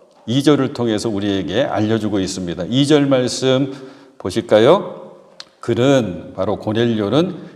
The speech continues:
"경건한 사람으로 온 가족과 더불어 하나님을 두려워하며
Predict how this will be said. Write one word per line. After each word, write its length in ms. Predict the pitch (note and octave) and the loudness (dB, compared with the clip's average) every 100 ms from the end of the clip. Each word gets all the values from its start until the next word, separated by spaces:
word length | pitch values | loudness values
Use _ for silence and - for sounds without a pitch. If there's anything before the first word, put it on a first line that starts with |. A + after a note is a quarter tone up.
| - _ _ | -20 _ _
"경건한 680 | - C3+ E3 F3 E3+ E3+ F3+ | 0 2 4 4 4 2 0
사람으로 1040 | E3 G#2 F#2 D#2+ F2+ G2 F2 D2+ - - - - - - _ | 0 0 0 -2 -2 0 0 -4 -12 -20 -20 -20 -20 -20 _
온 800 | A2+ C#3 F3+ F#3+ F#3+ F#3 F3 C#3+ | 6 8 10 10 8 4 -2 -4
가족과 680 | - C3 C#3+ C#3+ D3 C3+ A#2 | -6 -4 -4 -4 -2 -2 -2
더불어 720 | A2+ G#2+ G#2 C3+ E3+ E3+ - | -6 -6 -4 -4 -4 -10 -16
하나님을 680 | - B2 A#2+ A2+ G#2+ G#2 G#2 | -10 -6 -6 -6 -8 -8 -10
두려워하며 800 | - G#2+ G#2+ G#2 F#2+ F2 A#2+ F3+ | -6 0 0 0 -2 -2 -2 -2